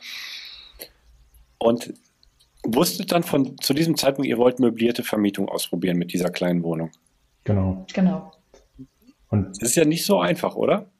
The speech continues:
Speaker 1: Oder ist es so einfach? Ich, ich, ich hab selbst nicht möbliert vermietet, äh, deswegen interessiert mich das jetzt besonders, wie man da jetzt, äh, vorgeht,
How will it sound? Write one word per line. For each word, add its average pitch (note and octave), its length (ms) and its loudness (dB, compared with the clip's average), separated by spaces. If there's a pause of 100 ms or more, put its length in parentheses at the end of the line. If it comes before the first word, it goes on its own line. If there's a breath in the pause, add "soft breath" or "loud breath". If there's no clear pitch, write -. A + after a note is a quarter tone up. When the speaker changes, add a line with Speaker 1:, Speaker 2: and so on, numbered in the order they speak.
(300)
Speaker 1:
Oder A#2+ 220 0
ist A2 140 -2
es G2+ 120 0
so G#2+ 120 4
einfach? F#2+ 320 -2
Ich, - 200 -4
ich, - 300 -2
ich - 80 -6
hab A#2+ 180 -6
selbst C#3+ 420 0
nicht C#3 180 0
möbliert A#2+ 320 2
vermietet, D3 500 2
äh, B2 300 6 (340 loud breath)
deswegen B2+ 260 2
interessiert C3+ 440 -2
mich - 100 0
das - 180 0
jetzt A2 220 -2
besonders, A#2 460 4
wie A#2 80 2
man A2 180 2
da G#2+ 140 6
jetzt, C3 480 0
äh, A#2 260 4
vorgeht, D3 720 2